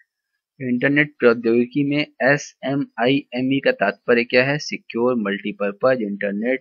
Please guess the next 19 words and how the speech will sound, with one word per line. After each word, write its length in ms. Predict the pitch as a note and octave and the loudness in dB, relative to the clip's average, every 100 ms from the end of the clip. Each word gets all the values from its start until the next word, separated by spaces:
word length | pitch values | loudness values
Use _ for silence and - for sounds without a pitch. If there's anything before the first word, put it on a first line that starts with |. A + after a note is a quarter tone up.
| G#2 | -6
mail 260 | G2 G2+ | -6 -6
extension। 600 | F#2+ - - F#2 F#2 F#2+ | -6 -10 -12 -12 -10 -12
इसको 240 | G2+ - G#2+ | -12 -12 -10
याद 200 | F#2+ F2+ | -8 -10
कर 200 | _ G#2 | _ -10
लीजिए, 260 | G#2 B2 | -8 -10
full 220 | B2+ - F#2 | -10 -14 -12
form 220 | - F#2+ G2+ | -10 -8 -8
है 60 | |
इसका 320 | G#2+ - C#3 D#3 _ _ _ _ _ _ _ - | -10 -12 -14 -14 _ _ _ _ _ _ _ -8
एसआईएमआईएमई 1120 | G#2 - G2 F#2+ G2 G2 F2 G2 G2 G2 G2+ E3 | -8 -6 -4 -2 -2 -4 -6 -6 -4 -4 -4 -6
का। 260 | E3 D#2+ _ _ _ _ _ _ _ _ _ _ _ _ _ _ _ G#2 | -6 -8 _ _ _ _ _ _ _ _ _ _ _ _ _ _ _ -6
ये 240 | G#2+ A2 | -2 0
जो 120 | A2+ | 0
मैं 120 | A2+ | 0
बता 160 | A2 A#2+ | 2 6
रहा 100 | B2 | 6
था 120 | C3 | 6
decimal 680 | A#2+ A2 - A#2 A#2+ C3 | 2 0 0 -2 0 0